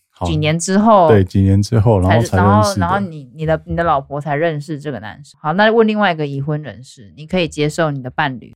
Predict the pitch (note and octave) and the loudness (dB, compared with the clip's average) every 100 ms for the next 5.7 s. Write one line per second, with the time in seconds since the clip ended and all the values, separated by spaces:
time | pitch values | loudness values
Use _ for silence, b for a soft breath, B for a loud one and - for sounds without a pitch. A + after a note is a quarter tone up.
0 | _ - E3 D#3+ D#3+ C3+ B2+ C3 C#3 C3+ | _ -4 -2 -2 -4 -6 -6 -6 -6 -6
1 | A#2+ - - F2+ - D3 - C3 C3+ D3 | -12 -12 -8 -8 -10 -16 -10 -8 -4 -4
2 | C#3 F2 - _ _ _ _ _ _ - | -4 -8 -14 _ _ _ _ _ _ -4
3 | C3 B2 B2 - _ _ - E3 D#3+ D#3 | -2 -2 -8 -14 _ _ -6 -4 -4 -4
4 | E3 F3 C#3+ C3 C#3 D3+ C#3+ D3 C#3 C3+ | -6 -4 -4 -4 -6 -8 -6 -8 -4 -4
5 | C#3 A2 - B2+ C#3 A#2 | -6 -8 -10 -6 -6 -6